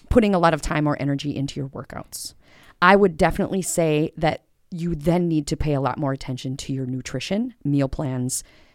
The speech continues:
and that type of a thing. Now, do you meal plan? Meal prep?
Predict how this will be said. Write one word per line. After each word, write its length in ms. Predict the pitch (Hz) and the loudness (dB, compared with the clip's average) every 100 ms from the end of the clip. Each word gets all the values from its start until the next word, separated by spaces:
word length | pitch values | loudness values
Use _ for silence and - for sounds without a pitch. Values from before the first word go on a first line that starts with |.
| _ | _
and 160 | 151 139 | 0 2
that 160 | 160 - | 2 0
type 200 | 135 - | -4 -6
of 80 | |
a 60 | 165 | -10
thing. 280 | - - - - | -10 -10 -12 -4
Now, 180 | 165 151 | -4 -2
do 140 | 175 | -2
you 160 | 175 208 | 2 4
meal 200 | 208 214 | 2 2
plan? 260 | 247 247 - _ _ _ _ _ _ _ | 0 0 -4 _ _ _ _ _ _ _
Meal 180 | - 190 | 0 2
prep? 240 | 196 208 | 4 2